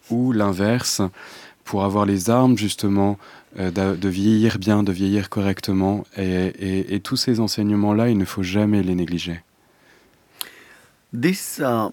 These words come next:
Speaker 2: if people get the point that the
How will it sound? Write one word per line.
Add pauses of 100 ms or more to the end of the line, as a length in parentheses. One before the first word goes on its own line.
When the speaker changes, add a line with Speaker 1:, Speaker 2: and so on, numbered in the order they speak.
(280)
Speaker 2:
if
people
get
the
point
that (180)
the